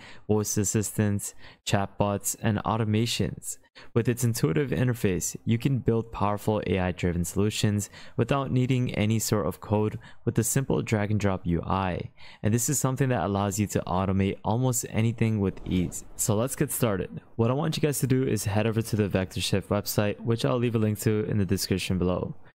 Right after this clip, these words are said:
Once you are here, click on this Get Started button and sign up with a Google account or with a GitHub account, or by simply signing up with your email address.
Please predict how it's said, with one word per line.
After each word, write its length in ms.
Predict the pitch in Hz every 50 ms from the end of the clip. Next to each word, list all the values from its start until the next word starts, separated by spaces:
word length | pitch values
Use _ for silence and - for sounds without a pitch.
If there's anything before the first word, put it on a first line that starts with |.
| _ _ _ -
Once 200 | 113 110 104 -
you 100 | 117 107
are 80 | 101 98
here, 280 | 98 123 131 131 131
click 260 | - - - 135 -
on 140 | - 143 143
this 160 | 143 135 117
Get 160 | - 123 113 -
Started 340 | - - 107 104 104 98
button 380 | - 104 104 104 104 101 98 -
and 280 | - - 101 101 98 90
sign 280 | - - 107 104 107 107
up 220 | 107 107 - - -
with 320 | - 101 98 98 98 95 - - - - - _ -
a 100 | - 98
Google 300 | 90 120 135 135 147 147
account 400 | 139 - - 131 135 135 - - _ _ - - - - - -
or 240 | - 110 107 107 101
with 180 | 95 92 90
a 120 | - 90 92
GitHub 360 | - - 110 104 110 107 104
account, 400 | 107 - - 110 107 104 - - - - - - - -
or 260 | - 104 101 101 98
by 140 | 92 104 98
simply 360 | 95 - - 123 117 - 123
signing 320 | 117 - 110 104 104 95 95
up 200 | 95 92 - -
with 160 | 95 - -
your 100 | - -
email 260 | 95 104 101 98 92
address. 560 | 90 87 - - 58 - - - - - -